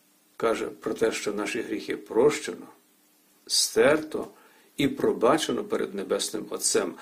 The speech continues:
а нам натомість милостиво подаровані спасіння і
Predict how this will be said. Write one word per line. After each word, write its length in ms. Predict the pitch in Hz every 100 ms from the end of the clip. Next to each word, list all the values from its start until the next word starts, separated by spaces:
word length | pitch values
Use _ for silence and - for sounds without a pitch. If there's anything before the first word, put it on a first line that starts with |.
| - - - -
а 160 | - 98
нам 360 | 95 120 151 160
натомість 840 | 160 160 156 151 147 - - - _ _ _ -
милостиво 920 | 101 107 143 151 151 - 139 135 135 - _ _ _ _ -
подаровані 800 | 113 117 117 117 110 113 107 - - _ -
спасіння 880 | - - 78 - - 60 - - - _ _ _
і 260 | 95 92